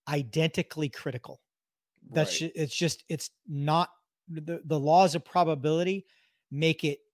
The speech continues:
Speaker 1: completely impossible. The only way that that happens, like, I would have to line up two identical twins with identical physiology whose last meal was, i-, both had their last meal was exactly,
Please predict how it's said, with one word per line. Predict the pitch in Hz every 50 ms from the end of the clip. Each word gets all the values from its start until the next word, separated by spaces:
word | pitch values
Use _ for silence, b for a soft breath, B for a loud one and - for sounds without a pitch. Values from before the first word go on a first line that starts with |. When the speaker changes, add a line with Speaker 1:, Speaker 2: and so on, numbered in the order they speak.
| _
Speaker 1:
completely | - - 147 123 - - 165 160 151 143
impossible. | 139 131 - - 147 139 - - 127 135 135
The | 127 160 -
only | 196 214 247 294 311 302 277 254 240 214
way | 196 190 180
that | 160 156 -
that | 160 147 135
happens, | 117 170 170 147 - - 135 131 - - - _ b b b b b b b -
like, | 143 143 139 -
I | 180 185
would | 196 220
have | 208 -
to | - 180
line | 160 170 175 180 175
up | 165 151 - _ _ _ _ _ _ _ _ _ _ -
two | - 220 247 277
identical | 254 226 180 208 220 220 208 - 202 170
twins | - - - - 214 196 160 143 143 160 170 - - -
with | 147 131
identical | 151 143 123 156 160 180 208 208 214 185
physiology | - - - 202 196 170 175 175 160 156 160 165 165 151 131 117 139 135 131 135 131 - _ _ _ _ _
whose | - 156 131 127
last | 147 156 170 185 175 -
meal | 180 175 175 175 170 165 151
was, | 151 147 117 131 - -
i-, | - - - - 165 147
both | 147 156 180 208 -
had | 202 196 180 160 156
their | 175 165
last | 160 165 170 175 - -
meal | 170 160 165 165 160 151
was | 147 143 123
exactly, | 139 120 123 151 151 156 - - - 165 156 160 160